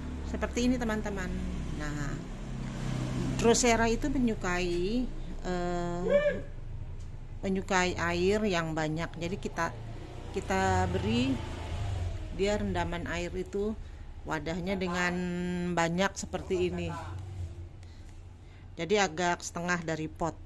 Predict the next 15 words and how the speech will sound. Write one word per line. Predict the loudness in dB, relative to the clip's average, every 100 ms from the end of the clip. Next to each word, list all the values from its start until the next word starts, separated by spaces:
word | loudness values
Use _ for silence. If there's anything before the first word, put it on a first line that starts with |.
| -12 -10 -8 -2
Dia | 2 4 4
nanti | 2 -2 -2 -4 -6 -16 -16 -14 -10 -8
yang | -6 -6 -4 -2
lucu | -2 2 2
itu | 2 2 0 -2 -12 -14 -14 -12 -10
di | -6 -2 0 0 0 0 -2
si | -2
Droseranya | -2 0 0 -2 -2 -4 -2
ini | -2 -2
nih, | -2 -2 -4 -10 -14 -14 -14 -14 -14 -14 -14 -14 -14 -16 -14 -2
eh, | 0 0 -2
dia | -2 2 2 2
akan | 0 -2
keluar | -2 0 0 0
embun | 2 4 4 4